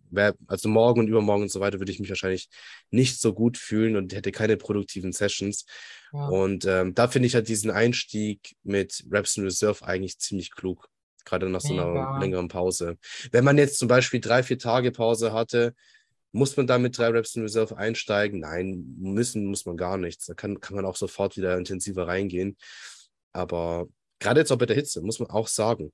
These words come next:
Speaker 1: es gibt, also heute haben wir vierzig Grad. In Italien hatten wir die ganze Zeit vierzig Grad. Ähm, ich will ja nicht sagen, „Oh, du Armer, es ist ja so heiß, oh, trainier bitte nicht so hart.“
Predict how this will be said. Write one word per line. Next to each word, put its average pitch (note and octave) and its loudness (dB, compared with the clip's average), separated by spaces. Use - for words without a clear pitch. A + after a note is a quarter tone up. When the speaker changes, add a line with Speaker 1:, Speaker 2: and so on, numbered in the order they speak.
Speaker 1:
es - -10
gibt, B2+ -4
also - -10
heute A#2+ 0
haben G#2 -2
wir G2 -4
vierzig - -10
Grad. - -8
In G2 -4
Italien A2 2
hatten A2 -6
wir G#2+ -2
die G#2 -4
ganze C3 4
Zeit F2 -6
vierzig - -8
Grad. D#2 -12
Ähm, F2 -6
ich - -8
will C#3 8
ja D3 10
nicht C3+ 4
sagen, B2+ 4
„Oh, A#2 2
du A2+ -4
Armer, A2+ 0
es A2 -4
ist A#2 -4
ja A2+ -2
so - -6
heiß, A2+ 4
oh, G#2+ 0
trainier A2+ 0
bitte G#2 2
nicht G#2+ -4
so G2+ -2
hart.“ G#2 0